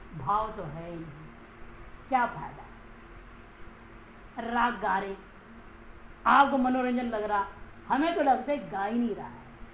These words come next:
क्या गा रहा है? बाजा बज रहे हैं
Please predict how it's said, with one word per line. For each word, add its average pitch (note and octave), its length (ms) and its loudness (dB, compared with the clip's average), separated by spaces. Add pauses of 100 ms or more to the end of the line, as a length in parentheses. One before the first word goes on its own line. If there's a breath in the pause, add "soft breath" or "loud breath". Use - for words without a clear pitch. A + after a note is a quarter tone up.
(2250)
क्या E4+ 120 -2
गा B3+ 120 -6
रहा - 180 -8
है? - 80 -14 (1040)
बाजा A#3 300 4
बज F#3 240 -6
रहे C4+ 140 0
हैं C#4 160 -8